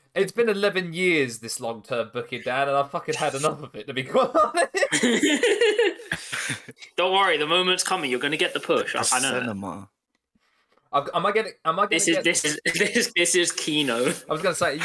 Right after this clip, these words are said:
Speaker 1: am I getting the Kofi push where I spend it there for an allotted amount of time until, until finally I get that one opening?
Speaker 2: Eventually, it will happen,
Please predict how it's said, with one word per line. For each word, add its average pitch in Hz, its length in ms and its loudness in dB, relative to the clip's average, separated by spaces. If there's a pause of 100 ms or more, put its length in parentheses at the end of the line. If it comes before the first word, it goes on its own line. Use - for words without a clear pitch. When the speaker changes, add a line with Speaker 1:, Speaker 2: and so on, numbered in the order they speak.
(140)
Speaker 1:
am 175 120 0
I 220 80 4
getting 202 220 0
the 175 80 2
Kofi 170 580 -4
push 98 400 -10
where 120 160 -2
I 120 60 0
spend 165 420 -4
it 107 120 -8
there 104 140 -8
for 120 120 -12
an 117 80 -10
allotted 127 380 -6
amount 120 220 -6
of - 60 -16
time 123 300 0
until, 123 440 -4
until 127 320 -2
finally 127 560 -2
I 113 120 -2
get 127 240 -2
that 123 220 -4
one 120 180 0
opening? 110 560 -6 (960)
Speaker 2:
Eventually, 185 920 2
it 139 160 0
will 151 180 6
happen, 110 580 -2